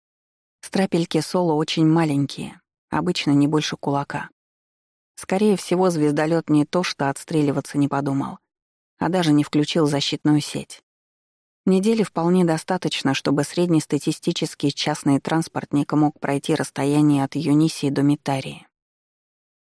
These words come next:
Это, кстати, объясняет и то, что Митары не могли связаться с экипажем, и то, что корабль не рассыпался от ударов ракет, ни первый, ни второй. Он фактически впитал их в себя. И то, что сейчас вокруг него сияют голубые молнии.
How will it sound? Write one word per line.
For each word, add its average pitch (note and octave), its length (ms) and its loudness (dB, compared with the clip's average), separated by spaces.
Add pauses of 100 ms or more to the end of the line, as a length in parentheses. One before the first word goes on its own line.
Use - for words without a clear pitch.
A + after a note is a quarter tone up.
(260)
Это, E3+ 240 0
кстати, - 380 -4
объясняет D#3 600 2
и D3+ 60 0
то, F3 180 -2
что - 280 -2
Митары D3 500 2
не D3 100 4
могли D3 320 0
связаться D3 500 -2
с - 100 -12
экипажем, D3 640 -6 (500)
и F3 80 0
то, G3 160 0
что - 180 -2
корабль D3+ 440 0
не C#3 160 4
рассыпался C#3+ 640 -4
от C#3+ 100 -6
ударов C#3+ 380 0
ракет, - 520 -8 (200)
ни C#3 120 2
первый, D3 380 -2
ни C3+ 100 0
второй. C3+ 480 -8 (880)
Он D#3+ 220 2
фактически - 680 -4
впитал C#3+ 460 -2
их - 100 -10
в - 60 -12
себя. C3+ 380 -6 (840)
И D3+ 200 0
то, E3+ 240 -2
что - 220 -4
сейчас D#3+ 420 -2
вокруг C#3+ 360 -2
него D3 280 2
сияют C#3 440 0
голубые C#3+ 480 0
молнии. C#3 560 0